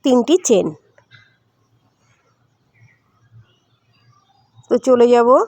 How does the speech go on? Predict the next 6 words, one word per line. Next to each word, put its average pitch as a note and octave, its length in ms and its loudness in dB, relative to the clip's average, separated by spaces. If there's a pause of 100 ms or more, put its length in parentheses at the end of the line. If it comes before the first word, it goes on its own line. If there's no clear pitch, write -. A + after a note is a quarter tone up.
(300)
দশ G3+ 240 -4 (120)
নম্বর A3 300 0
রাউন্ডের G#3 440 2
শেষে। A#3 300 0 (3250)
দেখো, - 260 -10 (100)
দশ G3 120 -4